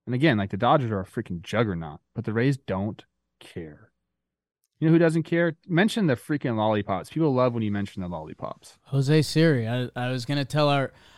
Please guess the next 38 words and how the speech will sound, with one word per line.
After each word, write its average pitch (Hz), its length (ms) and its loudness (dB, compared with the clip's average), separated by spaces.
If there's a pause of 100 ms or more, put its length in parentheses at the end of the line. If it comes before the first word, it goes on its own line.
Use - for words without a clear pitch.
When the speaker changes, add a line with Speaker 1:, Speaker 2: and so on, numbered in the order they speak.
(120)
Speaker 2:
I, 156 260 0
it's 160 200 -2
tricky 190 320 2
'cause, 151 180 2
again, 151 260 4
I'm 131 120 2
a 135 40 2
Yankees 143 420 2
fan, 151 260 2
so 135 140 0
I 127 100 2
can't 139 240 0
have 127 160 -2
Rays 131 320 -2
fans 131 320 -4
take 131 200 -4
things 127 320 -6
the 123 80 -6
wrong 123 340 -4
way. 127 280 0
But, 120 200 -6
like, 120 300 -4 (560)
I, 147 340 2
I 143 140 4
was 143 260 2
on 160 160 4
the 175 80 4
way 180 140 8
to 170 80 6
work 170 240 4
today. 147 200 2
I 131 80 2
was 123 160 -4
like, 135 140 0
"I 135 80 2
wanna 135 260 0
make 139 300 0
a, 123 380 0